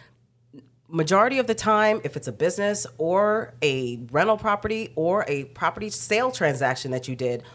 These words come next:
oftentimes as consumers, you most likely have gone through a realtor. So realtors are uniquely positioned in the fact that we understand consumers' wants and needs.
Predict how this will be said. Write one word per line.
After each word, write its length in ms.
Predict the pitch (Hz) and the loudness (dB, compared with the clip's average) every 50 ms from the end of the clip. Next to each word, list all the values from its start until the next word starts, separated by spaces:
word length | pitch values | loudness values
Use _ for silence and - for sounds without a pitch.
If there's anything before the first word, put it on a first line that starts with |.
| - - _ _ | -20 -20 _ _
oftentimes 640 | 165 202 233 - 277 240 - - 147 135 139 131 | -2 -2 -2 -2 -6 -6 -2 0 2 2 2 0
as 140 | 143 139 - | -2 -6 -8
consumers, 580 | - 147 139 - - 170 151 143 139 131 - - - - - _ _ _ _ _ | -8 -8 -8 -6 -4 -4 -2 -2 -4 -4 -6 -8 -12 -20 -20 _ _ _ _ _
you 140 | 135 170 226 | -8 -6 0
most 240 | 247 226 214 214 - | 0 0 2 2 0
likely 220 | 190 185 - 160 | 0 0 0 0
have 160 | 151 151 127 | 0 0 0
gone 220 | 123 135 139 143 143 | 2 2 2 2 0
through 180 | 143 139 - | -2 -6 -8
a 60 | - 117 | -8 -8
realtor. 520 | - 120 - - - - 107 92 98 - - - - _ | -8 -6 -8 -8 -8 -8 -10 -10 -12 -12 -16 -20 -20 _
So 200 | - - 156 147 | -6 -2 -2 0
realtors 640 | 139 160 196 247 302 294 - 240 196 190 185 - - - - - - _ _ _ _ - | 0 2 2 2 2 2 2 2 2 2 0 -2 -6 -10 -16 -20 -20 _ _ _ _ -2
are 80 | 151 151 | -2 0
uniquely 600 | 147 160 165 165 170 185 233 233 - 240 233 233 | 0 0 0 0 2 2 0 0 -2 -4 -6 -4
positioned 800 | - - 185 156 139 165 175 175 - 147 120 117 - - - - - _ _ _ _ _ _ _ _ _ _ _ | -2 -2 -2 0 2 2 2 2 0 -2 -4 -4 -6 -8 -10 -14 -20 _ _ _ _ _ _ _ _ _ _ _
in 100 | - 160 | -2 0
the 60 | 151 147 | 0 0
fact 300 | - 185 170 175 - - | 0 0 0 0 2 0
that 120 | 147 139 | 0 0
we 200 | 143 196 254 - | 0 -2 -2 0
understand 640 | - 165 160 151 143 - - 147 139 131 131 127 | 0 2 2 2 0 0 0 0 0 0 0 -2
consumers' 480 | - 131 123 - 165 160 160 160 143 135 | -2 -4 -4 -2 -2 -2 -2 -2 -2 -2
wants 260 | 131 135 135 131 - | 0 0 0 0 -2
and 100 | 135 120 | -4 -4
needs. 380 | 117 104 87 90 - - - | -4 -4 -8 -10 -10 -12 -12